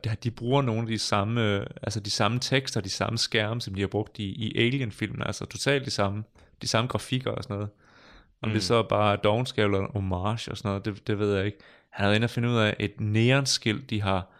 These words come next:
Speaker 1: der er i filmen, der finder han ud af sådan, altså, hvad det, hvad efterligner det af en reklame og sådan noget.
Speaker 2: Mm.
Speaker 1: Og lige for at nævne den sidste ting, så er der på et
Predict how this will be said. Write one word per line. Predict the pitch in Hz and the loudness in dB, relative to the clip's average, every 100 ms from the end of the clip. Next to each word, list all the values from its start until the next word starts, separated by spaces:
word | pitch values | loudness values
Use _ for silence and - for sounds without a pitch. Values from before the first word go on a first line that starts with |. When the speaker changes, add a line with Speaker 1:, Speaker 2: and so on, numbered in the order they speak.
| - - - - | -20 -20 -20 -4
Speaker 1:
der | 104 | 2
er | 101 | 4
i | 101 | 4
filmen, | - 131 113 98 | 2 0 0 -2
der | 104 | -2
finder | - 113 | 0 0
han | 101 | 0
ud | - 117 113 | 0 0 2
af | 107 - | 2 -2
sådan, | - 104 - - - - _ _ - | -6 -6 -8 -12 -20 -20 _ _ -6
altså, | 101 101 | -4 0
hvad | 101 104 | 2 2
det, | - | 2
hvad | 110 101 | 2 4
efterligner | 120 - 101 101 101 101 | 4 2 -2 -2 -2 -2
det | - 110 113 | 0 0 0
af | 104 | -2
en | 95 | -4
reklame | 92 - 101 98 110 | -6 -4 -2 -2 -4
og | 101 | -6
sådan | - 104 | -4 -4
noget. | 101 - _ - - - _ _ _ | -4 -8 _ -20 -20 -20 _ _ _
Speaker 2:
Mm. | 98 90 85 - - | -8 -8 -10 -10 -4
Speaker 1:
Og | |
lige | 107 117 | -2 -2
for | 123 | 0
at | 113 | 2
nævne | 113 | 0
den | 117 | 0
sidste | - - 147 - - | -2 -2 -2 -2 -4
ting, | - 113 - - - | -2 -2 -2 -8 -6
så | - 123 - | 0 0 0
er | - | 0
der | 120 | 0
på | 120 - 107 - | -2 -2 -2 0
et | 98 | -2